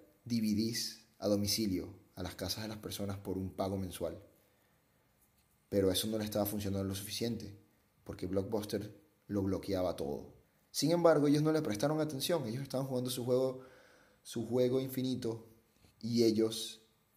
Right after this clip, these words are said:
no les importó que el otro fuera más privilegiado que él. Y siguiendo, inventando, intentando, no, no pasaron esa pared,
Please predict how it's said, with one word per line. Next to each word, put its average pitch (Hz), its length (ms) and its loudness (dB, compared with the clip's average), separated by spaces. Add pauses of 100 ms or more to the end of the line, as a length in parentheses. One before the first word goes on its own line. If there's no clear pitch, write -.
no 107 160 0
les 110 120 -2
importó 104 480 0
que 101 100 -2
el 98 80 2
otro 98 180 0
fuera 92 200 -2
más 95 140 -4
privilegiado 92 640 -2
que 82 140 -10
él. - 140 -14 (960)
Y 104 100 -6
siguiendo, 110 560 2
inventando, 101 640 2
intentando, 101 800 0 (720)
no, 113 480 0
no 101 160 -4
pasaron 127 340 2
esa 135 200 -2
pared, 113 280 0